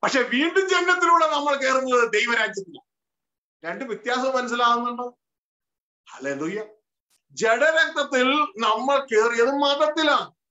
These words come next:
ഒരു മത, ചിലപ്പോ ദാ വേറെ ഏതെങ്കിലും മതങ്ങളിൽ നിന്നായിരിക്കാം ക്രിസ്തു മതത്തിലേക്ക് വന്നത്.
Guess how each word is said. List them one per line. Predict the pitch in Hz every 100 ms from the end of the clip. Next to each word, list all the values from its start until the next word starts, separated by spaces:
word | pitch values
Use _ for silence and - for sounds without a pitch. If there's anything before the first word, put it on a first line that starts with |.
| _ _
ഒരു | 214 240
മത, | 214 208
ചിലപ്പോ | 208 196 202 202 - _ -
ദാ | 190
വേറെ | 190 208 220
ഏതെങ്കിലും | 220 302 294 269
മതങ്ങളിൽ | 214 196 208 208 190
നിന്നായിരിക്കാം | 190 190 175 170 175 185
ക്രിസ്തു | 170 156 190 190 196
മതത്തിലേക്ക് | 165 165 160 156 151 135
വന്നത്. | 151